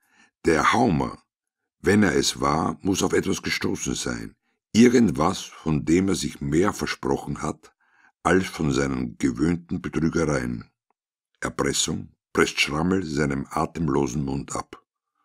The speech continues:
"Möglich." "Und wozu die Kassetten und die Namen?", sagt Schremser. Die drei auf dem Papier gehören irgendwie zusammen. Vielleicht sind sie alle einzeln erpresst worden.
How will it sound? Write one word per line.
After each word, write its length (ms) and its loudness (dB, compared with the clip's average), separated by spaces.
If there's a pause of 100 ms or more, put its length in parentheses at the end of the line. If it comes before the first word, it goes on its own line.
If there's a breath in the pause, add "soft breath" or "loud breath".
(200)
"Möglich." 600 -2 (800 loud breath)
"Und 180 6
wozu 340 4
die 180 2
Kassetten 720 2
und 320 -4
die 80 -2
Namen?", 640 -4
sagt 360 -6
Schremser. 560 -4 (920 loud breath)
Die 120 2
drei 360 6
auf 160 0
dem 200 0
Papier 520 2
gehören 680 2
irgendwie 420 0
zusammen. 640 -6 (600 loud breath)
Vielleicht 580 4
sind 160 0
sie 200 0
alle 460 0
einzeln 380 -2
erpresst 460 -8
worden. 360 -12